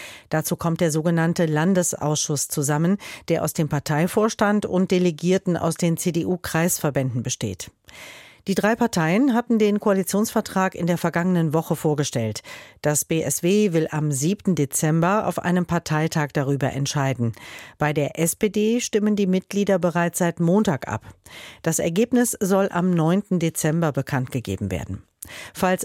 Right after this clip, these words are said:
alle Parteien das Abkommen billigen, soll der C-D-U-Landesvorsitzende Vogt noch vor Weihnachten im Landtag zum neuen Ministerpräsidenten gewählt werden. Das Bündnis würde eine Minderheitsregierung bilden,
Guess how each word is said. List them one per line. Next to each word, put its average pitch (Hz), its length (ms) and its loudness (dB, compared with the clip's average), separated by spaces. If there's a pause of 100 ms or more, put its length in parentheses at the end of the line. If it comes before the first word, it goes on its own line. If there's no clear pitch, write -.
alle 233 160 4
Parteien 208 460 2
das 208 160 0
Abkommen 170 500 0
billigen, 185 540 2
soll 180 300 2
der 170 200 2
C-D-U-Landesvorsitzende 185 1500 2
Vogt - 560 -2
noch 170 180 0
vor 226 320 2
Weihnachten 165 600 0 (320)
im 185 180 2
Landtag 170 580 0
zum 170 160 0
neuen 156 380 2
Ministerpräsidenten 151 960 0
gewählt 117 380 -2
werden. 90 280 -4 (540)
Das 165 160 0
Bündnis 185 440 0
würde 165 320 2
eine 156 280 2
Minderheitsregierung 156 1160 0
bilden, 170 360 2